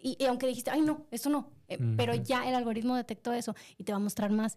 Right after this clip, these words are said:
Speaker 1: y más. ¿Por qué? Porque es lo que te va a mantener ahí. Entonces, para mí, la respuesta es la misma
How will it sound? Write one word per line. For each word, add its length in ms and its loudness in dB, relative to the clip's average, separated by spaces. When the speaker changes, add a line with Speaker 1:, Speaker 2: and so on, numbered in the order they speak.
Speaker 1:
y 80 0
más. 180 0
¿Por 160 -6
qué? 120 0
Porque 240 -4
es 40 -6
lo 80 -4
que 80 -6
te 140 -4
va 60 0
a 20 2
mantener 440 2
ahí. 220 0
Entonces, 640 0
para 240 2
mí, 360 0
la 160 0
respuesta 640 -4
es 160 -4
la 120 -2
misma 440 -2